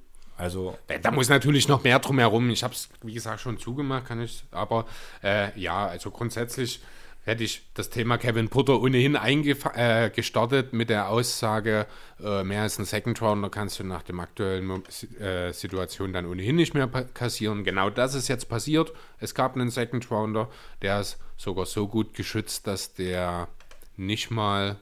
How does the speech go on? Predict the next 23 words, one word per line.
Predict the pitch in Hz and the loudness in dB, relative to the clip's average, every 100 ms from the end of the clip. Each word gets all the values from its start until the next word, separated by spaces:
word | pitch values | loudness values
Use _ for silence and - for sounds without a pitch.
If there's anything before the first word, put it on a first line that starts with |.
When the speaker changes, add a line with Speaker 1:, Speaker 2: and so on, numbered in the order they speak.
| - | -10
Speaker 2:
irgendwann | - 101 95 87 92 | -4 -2 -2 -4 -4
in | 90 | -4
Cleveland | 85 95 - 87 | -6 -6 -4 -4
landet. | 85 98 107 98 - - - - - | -4 -2 -2 -2 -8 -16 -14 -12 -6
Speaker 1:
Vielleicht | 107 98 90 | -2 0 2
Speaker 2:
Von | |
daher | 90 95 101 | 6 8 8
Speaker 1:
können | 117 | 6
die | 107 | 2
sich | 113 | -4
irgendeinen | 123 123 139 117 | 0 0 0 -2
Spieler | 98 - 143 170 143 | -4 -4 0 0 0
von | 117 113 | 0 0
dem, | 110 101 - | -2 -4 -6
von | 113 104 | -4 -2
dem | 104 98 | -2 -2
Second | 113 123 110 | -2 -2 2
Rounder | 113 117 120 | 2 4 2
holen, | 120 123 123 - - - - | 4 2 0 -4 -20 -20 -6
der | 104 | 0
nicht | 107 - | 0 -2
gepickt | - - - - | -4 -4 -6 -4
wurde. | 98 | -4